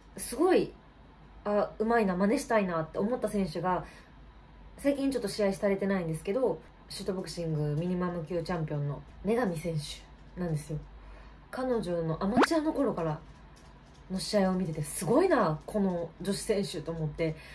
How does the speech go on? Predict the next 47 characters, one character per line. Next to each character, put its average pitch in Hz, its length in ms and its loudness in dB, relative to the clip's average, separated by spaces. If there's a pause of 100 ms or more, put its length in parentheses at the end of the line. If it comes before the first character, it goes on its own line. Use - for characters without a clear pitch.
(280)
な 320 120 4
ん 427 100 6
て 220 80 -2
言 208 80 4
う 185 40 4
ん - 20 -4
で 160 80 0
す - 20 -8
か、 - 100 -8
体 381 280 6
が 381 120 4
柔 339 200 4
ら 349 100 6
か 294 120 2
い 220 40 2
の 170 80 0
も 160 80 2
あ 175 40 0
る 170 100 -2
ん 156 40 0
で 147 60 0
す - 100 -8
け - 80 -8
ど、 151 200 0 (760)
も 214 100 -2
う 156 140 0 (140)
柔 302 340 4
軟 392 380 4 (920)
的 294 220 2
に 294 240 4
打 285 100 2
つ - 180 -4
み 190 120 2
た 180 120 -2
い 165 40 0
な 156 100 2
蹴 202 180 -2
り - 120 2
か 226 120 0
ら 175 80 0
の 170 100 -4
パ 196 140 -2
ン 175 60 0
チ 156 100 -6
と 165 60 -8
か、 151 140 -6 (380)
あ、 190 120 -6